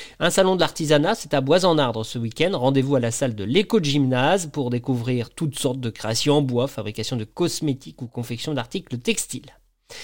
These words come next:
Et du tennis, et le Portel va accueillir les onze et douze novembre prochains au Chaudron l'équipe de France féminine de Fed Cup. Caroline Garcia, Kristina Mladenovic, Alizé Cornet affronteront les Pays-Bas en match de barrage de la Billie Jean King Cup. Le Chaudron peut accueillir trois mille cinq cents personnes.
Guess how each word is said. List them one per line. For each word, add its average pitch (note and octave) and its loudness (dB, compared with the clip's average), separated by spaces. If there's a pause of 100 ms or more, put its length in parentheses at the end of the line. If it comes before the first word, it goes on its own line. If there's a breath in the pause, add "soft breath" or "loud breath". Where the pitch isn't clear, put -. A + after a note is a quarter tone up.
(600 loud breath)
Et D3+ 0
du A3 2
tennis, G3 2
et - 0
le C3+ 0
Portel C3+ 0
va B2 2
accueillir B2 2
les A#2+ 2
onze A#2+ 0
et A#2 -2
douze A#2+ -2
novembre A#2 2
prochains E3+ 4
au D3 6
Chaudron C#3+ 4
l'équipe D3 2
de D#3 6
France D#3+ 0
féminine E3+ 0
de C3+ 2
Fed G3+ -2
Cup. G3+ 6 (500 loud breath)
Caroline B2 -2
Garcia, D#3 0
Kristina A#2+ -6
Mladenovic, A#2+ -2
Alizé B2 0
Cornet D3+ 2
affronteront A#2 -4
les A2 0
Pays-Bas C3+ 4
en B2+ 4
match A#2+ 0
de B2+ 2
barrage D3+ 2
de B2+ 2
la C#3+ 4
Billie D#3+ -2
Jean E3+ 0
King D3+ 0
Cup. F#3 4
Le D3 4
Chaudron F#3 4
peut F3 -6
accueillir F3 0
trois F#3 0
mille E3 -2
cinq D3 -2
cents C3 -2
personnes. - -6